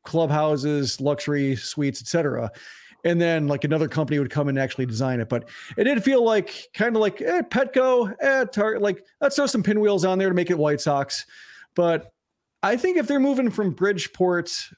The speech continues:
to South Loop, I think it's drastic enough to where, like, you can probably part ways with everything that came before.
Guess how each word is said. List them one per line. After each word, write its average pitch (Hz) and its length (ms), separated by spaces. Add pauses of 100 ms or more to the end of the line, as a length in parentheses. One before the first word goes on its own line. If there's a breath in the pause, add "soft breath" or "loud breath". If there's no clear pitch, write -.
to 190 180
South 160 400
Loop, 139 260
I 139 100
think 214 140
it's 160 120
drastic 160 420
enough 139 240
to 147 80
where, 143 180
like, 135 280
you 208 100
can 190 480 (920 soft breath)
probably 165 1300
part 175 400
ways 170 600
with 190 440
everything 185 400
that 170 100
came 185 300
before. 185 640